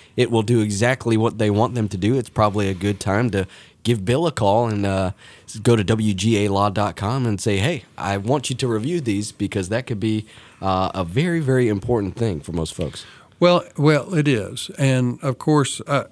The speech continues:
Speaker 2: I have been trying to, to tell folks that, um, to have good asset protection,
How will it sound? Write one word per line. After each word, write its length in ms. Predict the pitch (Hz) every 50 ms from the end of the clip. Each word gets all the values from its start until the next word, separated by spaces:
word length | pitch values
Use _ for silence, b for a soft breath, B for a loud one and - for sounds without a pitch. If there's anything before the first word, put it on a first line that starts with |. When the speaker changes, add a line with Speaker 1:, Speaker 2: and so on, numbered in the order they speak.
| _ -
Speaker 2:
I 200 | 127 131 131 131
have 480 | 139 147 127 123 117 113 - - - - -
been 160 | - 120 120
trying 420 | 113 - - 180 185 180 170 156 120
to, 200 | - 113 101 - - -
to 160 | - - 131
tell 320 | 107 - - 139 127 123 113
folks 500 | - - 120 110 113 110 - - - -
that, 440 | - - 120 113 110 110 110 117 - - _ _ - - -
um, 440 | 120 113 117 117 120 117 113 107 - _ -
to 120 | - 131 127
have 320 | 131 156 160 143 120 107
good 220 | - 135 135 131
asset 460 | 127 120 113 110 - - 120 107 - -
protection, 880 | - 113 107 - - - 120 104 101 - - - - 117 104 101 107